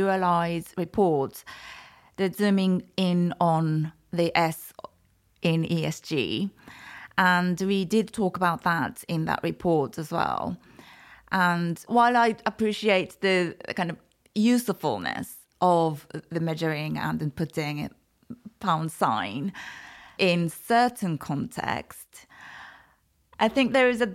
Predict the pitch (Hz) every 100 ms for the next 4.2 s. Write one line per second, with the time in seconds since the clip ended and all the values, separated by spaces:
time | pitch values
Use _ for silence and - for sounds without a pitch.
0 | 220 220 220 220 190 135 127 131 - 190
1 | 185 180 175 170 170 - - 196 196 196
2 | 202 196 196 180 175 165 165 165 _ _
3 | _ _ _ _ _ _ - 202 185 180
4 | 165 -